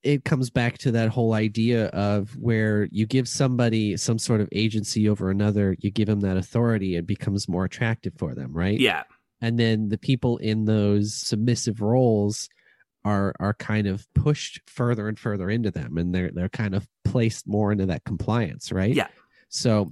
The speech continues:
Speaker 1: that, that comes back to, like, what I was saying with that self-policing as well, right? As soon as you give someone authority over somebody else,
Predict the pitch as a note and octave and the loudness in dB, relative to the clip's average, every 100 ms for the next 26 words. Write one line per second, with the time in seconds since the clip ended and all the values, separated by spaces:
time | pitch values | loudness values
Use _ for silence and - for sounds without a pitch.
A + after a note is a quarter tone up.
0 | - C#3 C3+ C#3 C3+ B2 A#2+ B2 A2+ - | -2 0 0 0 -4 -4 -2 0 0 0
1 | A2 G#2+ G#2+ G#2+ - G#2+ G#2 G2+ - - | 0 2 2 2 2 0 0 0 -2 -2
2 | G2+ - F#2+ F#2+ B2 - E2+ F#2+ G2+ A2 | -2 -2 -2 2 2 0 -6 -4 0 0
3 | F2+ D#2+ G#2+ G#2+ - A#2+ A2 A2+ A#2+ G#2 | 0 0 0 0 0 0 0 -2 -2 -2
4 | G#2+ G#2+ F2+ - A#2+ A#2 G#2+ G2+ G2+ - | -2 -2 -2 0 2 2 2 0 0 -2
5 | G2 F#2 D#2 _ F2+ A2 B2 B2 B2 G#2+ | -4 -4 -8 _ -2 0 0 -2 0 0
6 | G2+ - | -2 -6